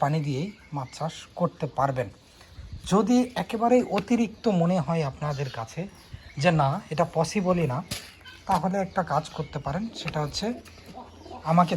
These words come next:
দেখাতে পারেন পানিটা। আমি পানিটা দেখে আপনাদেরকে জানানোর চেষ্টা করব যে এটা দিয়ে পসিবল বা পসিবল না। আপনারাও বুঝতে পারবেন সেটা হচ্ছে কি, একদিন পানিটা রেখে দেবেন, রেখে দেওয়ার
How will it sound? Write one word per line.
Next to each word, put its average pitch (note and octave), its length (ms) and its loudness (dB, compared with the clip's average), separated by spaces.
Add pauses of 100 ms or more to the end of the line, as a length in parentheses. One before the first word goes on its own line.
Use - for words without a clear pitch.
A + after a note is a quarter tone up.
দেখাতে F3 360 4
পারেন D#3+ 180 2 (120)
পানিটা। D#3+ 360 0 (720)
আমি D#3 200 2
পানিটা D#3 280 2 (180)
দেখে D3 260 0 (580)
আপনাদেরকে C3+ 480 -4
জানানোর D#3 420 2
চেষ্টা E3 260 -2
করব D#3+ 140 -2 (100)
যে A3+ 120 -2
এটা E3 140 2
দিয়ে D3+ 180 -2
পসিবল E3 440 -2
বা G#3 140 4
পসিবল C3+ 320 -4 (100)
না। C3+ 60 2 (580)
আপনারাও A#3+ 400 6
বুঝতে G3+ 300 -2
পারবেন D#3 240 0 (100)
সেটা G3 200 -4
হচ্ছে F#3 160 -4 (100)
কি, E3 100 0 (640)
একদিন G3 280 2 (100)
পানিটা F#3 280 2 (120)
রেখে D#3+ 260 -2
দেবেন, D#3 200 0 (1120)
রেখে F3+ 240 0
দেওয়ার A3 200 10